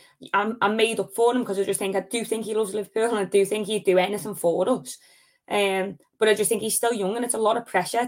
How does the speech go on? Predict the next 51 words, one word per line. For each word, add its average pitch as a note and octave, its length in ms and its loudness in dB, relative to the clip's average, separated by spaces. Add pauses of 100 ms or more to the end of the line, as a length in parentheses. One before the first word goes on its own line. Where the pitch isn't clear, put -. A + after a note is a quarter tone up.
to A#3 60 -4
s-, - 140 -6
be - 140 -4
starting F3+ 560 2
games G3 360 0
for G3+ 300 0
us, - 180 -12 (300)
especially G#3+ 880 0
starting A3 380 2
<laughs> A3+ 100 -2
games G3+ 240 -2
for G3 120 -2
us G3 260 -2
after F3 260 -2
the F#3 100 2
year F#3 280 2
we've G3+ 120 -4
just G3+ 180 -8
had F#3+ 180 2
and F3+ 160 -6 (440)
all F#3+ 160 6
the F#3 80 6
troubles F#3 300 -2
with F#3+ 80 -8
the F3+ 60 2
midfield F3+ 440 0
last G#3+ 240 -4
year. G#3+ 180 2
So G#3 340 0 (680)
him B3+ 320 2
coming A#3+ 280 -2
on G#3+ 280 2
for - 140 -10
the G3 80 4
last G3+ 260 2
twenty F#3+ 320 -4
minutes G3 300 -2
and G#3 100 -4
coming G#3 260 -2
on F#3 160 2
in A#3 120 -4
that A3+ 120 0
little - 160 -2
central F3+ 380 -2
role F#3 180 6
where A3 120 4
he G#3 80 4
can G3+ 160 -4
get F3 160 2
about F3+ 340 2
everywhere, G3 580 -2